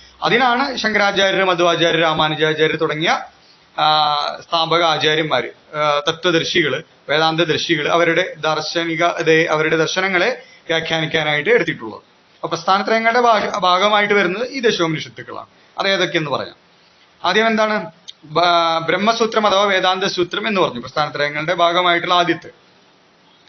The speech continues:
ഈ ബ്രഹ്മസൂത്രം രചിക്കുന്നത്, ആ, വേദവ്യാസനാണ് രചിച്ചിട്ടുള്ളത്, വേദവ്യാസ മഹർഷിയാണ്, ബാദരായണൻ. അതുകൊണ്ട് തന്നെ ഇതിനെ, ആ, സ്മൃതിയായിട്ട് കണക്കാക്കാറുണ്ട്. എന്നാൽ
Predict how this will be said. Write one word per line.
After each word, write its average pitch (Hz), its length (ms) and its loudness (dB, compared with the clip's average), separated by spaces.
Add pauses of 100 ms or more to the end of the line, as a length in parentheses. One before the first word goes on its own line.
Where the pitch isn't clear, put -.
(380)
ഈ 170 160 4
ബ്രഹ്മസൂത്രം 233 680 0
രചിക്കുന്നത്, 202 540 0 (480)
ആ, 147 40 4 (180)
വേദവ്യാസനാണ് 160 880 0 (280)
രചിച്ചിട്ടുള്ളത്, 131 520 -6
വേദവ്യാസ 160 520 2
മഹർഷിയാണ്, 151 580 -2
ബാദരായണൻ. 143 640 0 (880)
അതുകൊണ്ട് 254 360 2
തന്നെ 254 320 0
ഇതിനെ, 208 460 -2 (280)
ആ, 156 160 0
സ്മൃതിയായിട്ട് 208 640 2
കണക്കാക്കാറുണ്ട്. 147 760 -2
എന്നാൽ 196 300 0